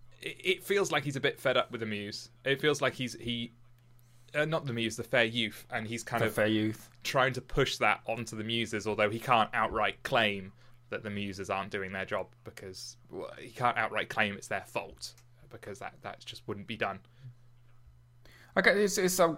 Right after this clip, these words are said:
Speaker 2: I guess it's, yeah, some sort of frustration. You just, he was so inspired when he started this, and he got through,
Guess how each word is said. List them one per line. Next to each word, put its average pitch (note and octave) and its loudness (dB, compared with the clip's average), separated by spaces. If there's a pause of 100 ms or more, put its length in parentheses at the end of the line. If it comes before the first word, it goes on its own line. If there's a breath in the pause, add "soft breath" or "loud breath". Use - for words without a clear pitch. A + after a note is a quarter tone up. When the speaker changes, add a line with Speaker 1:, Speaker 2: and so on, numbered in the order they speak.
Speaker 2:
I C3 2
guess C3+ 4
it's, A2+ -6
yeah, A#2+ 8
some G#2+ -2
sort - 0
of G2+ -6
frustration. G#2+ -2
You F2+ -2
just, - -6 (1000 soft breath)
he D3 6
was C3 10
so B2 12
inspired A2+ 6
when A#2 2
he A#2 0
started A2+ 6
this, G2+ 2
and G#2 2
he A2+ 0
got A2+ 4
through, A2 2